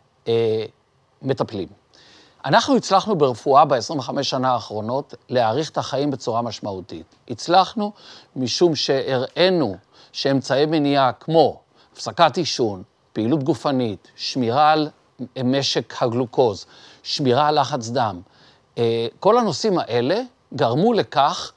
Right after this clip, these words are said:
שהארכנו את תוחלת החיים באופן משמעותי. אבל, אבל מצד שני,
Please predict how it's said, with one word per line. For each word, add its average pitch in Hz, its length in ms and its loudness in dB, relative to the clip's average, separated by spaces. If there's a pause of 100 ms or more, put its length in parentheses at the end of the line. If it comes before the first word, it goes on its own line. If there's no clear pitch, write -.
(140)
שהארכנו 165 640 2
את 135 80 -4
תוחלת 156 380 -4
החיים 135 320 -2
באופן 117 280 -2
משמעותי. 104 600 -8 (840)
אבל, 120 440 0 (880)
אבל 107 300 -4
מצד 131 380 0
שני, 104 440 -8